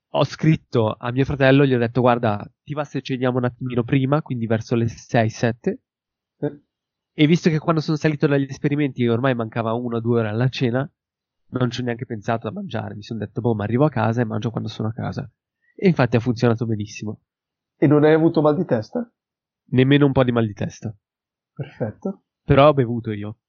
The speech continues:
Speaker 2: Sì, sì, però, eh, come ti dicevo, io ho avuto mal di testa quando ho fatto il digiuno bevendo, e bevevo abbastanza.
Speaker 1: Sì, in effetti hai ragione, il mal di testa è creato dalla mancanza di glucosio nel cervello.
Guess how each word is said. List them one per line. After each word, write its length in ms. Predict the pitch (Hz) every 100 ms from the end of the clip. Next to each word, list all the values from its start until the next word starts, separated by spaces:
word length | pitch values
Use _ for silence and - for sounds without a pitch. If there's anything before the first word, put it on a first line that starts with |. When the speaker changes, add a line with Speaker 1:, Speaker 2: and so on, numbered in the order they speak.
| _ _ _ _
Speaker 2:
Sì, 200 | - 233
sì, 220 | 262 247
però, 420 | 156 156 202 - -
eh, 240 | 147 139
come 200 | - 135
ti 100 | 131
dicevo, 480 | 160 147 202 196 -
io 220 | 151 170 214
ho 260 | 440 -
avuto 260 | 123 139 143
mal 140 | 135
di 80 | 135
testa 340 | 139 147 - -
quando 440 | - 139 147 160
ho 60 | 175
fatto 200 | 131 135
il 60 |
digiuno 320 | 127 123 143 233
bevendo, 580 | 127 117 151 135 110 _ -
e 80 | 127
bevevo 360 | 127 127 170
abbastanza. 500 | 196 113 - 143 - _ _ _ _
Speaker 1:
Sì, 220 | - 139
in 60 |
effetti 220 | 123 165 160
hai 60 |
ragione, 280 | 123 117 131
il 60 | 117
mal 160 | 123
di 120 | 123 127
testa 300 | 156 - 127
è 40 |
creato 300 | 123 113 -
dalla 180 | 123 110
mancanza 420 | 113 113 127 117
di 100 | 117
glucosio 440 | 113 113 117 110 110
nel 120 | 104
cervello. 560 | 101 107 104 104 104